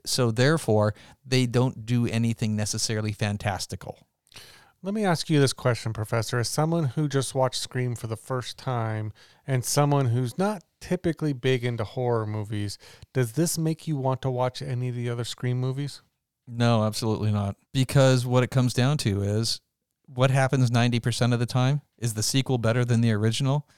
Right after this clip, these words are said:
Speaker 1: And when the original is really an effectively well-put movie or, or, or a well-played movie, the, it's so rare to have a sequel live up to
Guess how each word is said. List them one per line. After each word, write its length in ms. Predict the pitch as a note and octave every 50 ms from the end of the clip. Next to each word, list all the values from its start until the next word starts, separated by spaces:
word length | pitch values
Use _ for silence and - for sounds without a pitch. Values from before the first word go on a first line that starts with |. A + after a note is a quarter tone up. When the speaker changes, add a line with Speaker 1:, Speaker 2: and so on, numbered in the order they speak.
| _ _ _ _ _ -
Speaker 1:
And 220 | - A#2 A2+ A2+ A2+
when 160 | B2 A#2+ A#2+
the 120 | A#2 A2
original 520 | G#2+ G#2+ A#2+ C#3+ D#3+ C#3 B2 A2 G#2 G#2+ -
is 200 | A2 A2 G#2 G2+
really 580 | G2 G2 G2 G#2+ A2+ B2 B2 B2 A#2+ A2+ - - - -
an 140 | A2 G#2+
effectively 840 | G2+ - - - C3+ B2 - - B2 A#2 A2+ A2+ A2 G#2+ G#2 G2+ - _ _ _ - _ _ -
well-put 680 | - B2 B2 B2 B2 A#2 _ _ - - C3 A#2+ - _ -
movie 400 | C3 B2 B2+ C#3+ C3 A2 G#2 -
or, 180 | - A2 G2 -
or, 280 | A2+ A#2 A2+ A2 A2+ -
or 300 | A#2+ A2+ A2 G#2+ G2+ E2+
a 100 | - A2
well-played 640 | G#2+ G#2 A#2+ B2+ C3 B2+ - - - B2+ B2 A#2+ A2+
movie, 440 | A2+ A#2+ C3 C#3+ A2+ G#2+ G#2 G#2 - _ _ _ _ _ _ _ _ _ _ _ _ _ _ _ _ _ _ -
the, 280 | B2 A#2 A2+ A2+ - - _ _ _ - - _
it's 220 | - A#2 B2 - -
so 380 | - - - - D3 C#3+ C#3+
rare 440 | C3+ B2+ B2 B2 C#3 D#3 C#3+ A#2 A2 G#2
to 160 | - A#2+ G2
have 520 | E2+ A#2 B2+ B2 A#2 A2 A2 A2+ G#2+ - - _ _ _ _ -
a 80 | G#2 G#2+
sequel 640 | - - C#3+ D3+ C#3 - - A2+ G#2 G#2 G#2 - _ _ _ _ _
live 280 | B2 B2 B2+ B2+ A#2 A2+
up 200 | A#2+ C3+ C3+ -
to 480 | - - - A#2 A2 G#2 G#2 G2+ -